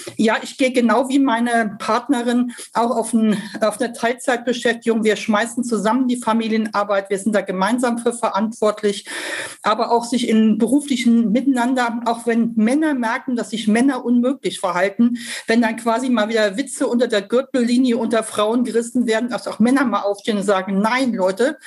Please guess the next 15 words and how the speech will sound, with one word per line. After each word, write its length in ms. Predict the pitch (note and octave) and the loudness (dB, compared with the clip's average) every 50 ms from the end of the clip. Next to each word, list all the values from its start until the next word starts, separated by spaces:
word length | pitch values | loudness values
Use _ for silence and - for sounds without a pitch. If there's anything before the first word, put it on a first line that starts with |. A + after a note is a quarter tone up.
| - - - C#4+ - - | -16 -14 -14 -14 -4 -2
das, 300 | A#3 A#3 A3+ - - - | -2 -2 -2 -4 -2 0
äh, 140 | A#3 G#3+ G#3 | 0 0 2
finde 220 | G#3 - C#4 B3 | 0 0 0 0
ich 60 | - | 2
hier 120 | - C4+ - | 0 0 0
überhaupt 360 | E3+ F#3 F3+ B3+ - - - | 0 0 -2 -2 -2 -2 -4
nicht 200 | A3 A#3 - - | -6 -6 -4 -2
gut“, 200 | - G#3+ A3 A3 | 0 0 2 2
und 100 | A3+ A3 | 2 2
nicht 160 | B3 B3 - | 4 2 2
einfach 280 | G#3+ A#3+ B3 B3+ A#3 A#3 | 0 0 0 0 -2 -2
still 260 | - - C4+ B3+ A#3+ | -2 -2 0 2 2
und 80 | A#3+ A#3 | 2 2
leise 340 | G#3 G3+ G3+ G#3 G#3 A#3+ | 2 2 0 0 0 0
mitlächeln 800 | A#3+ A#3+ - - - F3 F3 E3+ F3 - F#3 F#3 A3+ C#4 C#4 - | 0 -2 -2 -4 -4 -2 -2 -2 -2 0 0 2 2 2 0 -2